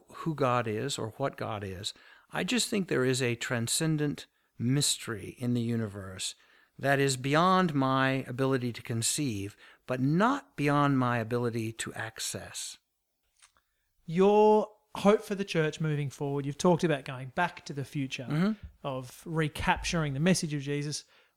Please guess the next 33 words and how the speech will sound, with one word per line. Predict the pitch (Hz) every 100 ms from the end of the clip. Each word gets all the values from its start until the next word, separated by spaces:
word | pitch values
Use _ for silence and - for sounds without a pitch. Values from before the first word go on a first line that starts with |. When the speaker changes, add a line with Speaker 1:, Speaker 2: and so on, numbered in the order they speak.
| _
Speaker 2:
What | 175 202 180 226
do |
you | 220 214
imagine | 214 180 170 170 156 147
faith | 127 160 151
communities | - 151 139 139 135
as | 139 131
being | - 135 135 135
going | 127 123 120
forward? | - 117 117 123 _ _ - - - - -
Speaker 1:
I | -
see | 185 - 294
them | 294 226
as | 185
beloved | 151 139 139 156 156 139
communities. | - 131 135 123 117
I | 147
would | 165 139
like | 127
that | 117 123
to | -
be | 127
the |
name | 117 120 117
of | 113
every | 113 117
church, | 107 131 135 -
like | -
the | -
beloved | 143 160 156
community | - 127 127 123 117
meeting | 113 117 113 110 -
at | 107 92 92 -